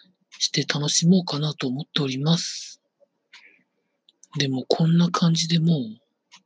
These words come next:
少なくとも十年以上やってるんですよね。深夜の発表を、見る人を見る放送に、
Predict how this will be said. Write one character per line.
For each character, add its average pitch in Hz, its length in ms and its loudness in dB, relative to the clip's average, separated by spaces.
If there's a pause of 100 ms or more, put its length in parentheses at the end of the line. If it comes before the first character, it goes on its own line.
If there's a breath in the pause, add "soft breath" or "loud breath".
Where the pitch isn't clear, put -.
(440)
少 - 260 6
な 240 120 10
く - 100 -8
と 185 100 4
も 143 60 2 (420)
十 160 220 4
年 208 220 8
以 226 40 6
上 151 220 4
や 117 80 -8
っ - 120 -16
て - 120 -4
る 170 100 2
ん 156 60 2
で 123 80 -4
す - 160 -4
よ 110 100 -8
ね。 151 380 -2 (960 soft breath)
深 160 280 4
夜 131 140 -4
の 117 80 -8
発 120 240 -8 (160)
表 135 80 -2
を、 123 400 -8 (1120)
見 151 140 0
る 175 100 4
人 - 260 -4
を 123 60 -4
見 127 120 -4
る 143 80 -4
放 170 240 0
送 147 280 -2
に、 180 340 0